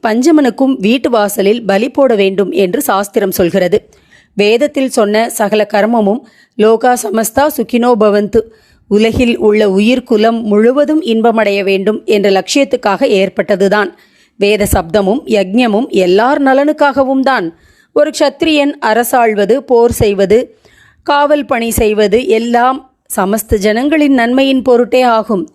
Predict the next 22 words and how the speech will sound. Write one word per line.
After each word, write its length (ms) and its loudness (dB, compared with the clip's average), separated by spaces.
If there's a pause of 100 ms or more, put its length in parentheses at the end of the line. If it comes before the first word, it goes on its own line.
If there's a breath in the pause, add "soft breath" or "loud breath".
(400 soft breath)
வைஷ்யன் 520 0 (260)
வியாபாரம் 640 0
பண்ணி 300 -2
லாபத்தை 520 0
எல்லாம் 340 0
தனக்கே 460 -2
மூட்டை 360 2
கட்டிக் 300 -2
கொள்கிறான் 440 2
என்று 260 -2
நாம் 300 0
நினைத்தால் 520 -2
தப்பு. 280 -2 (440 soft breath)
அவனும் 380 0
பெரிய 360 0
சமூக 420 0
சேவை 320 0
செய்கிறான். 500 0 (440 soft breath)
வைஷ்யர்கள் 640 0
செய்ய 280 0
வேண்டிய 340 0
தர்மத்தை 500 0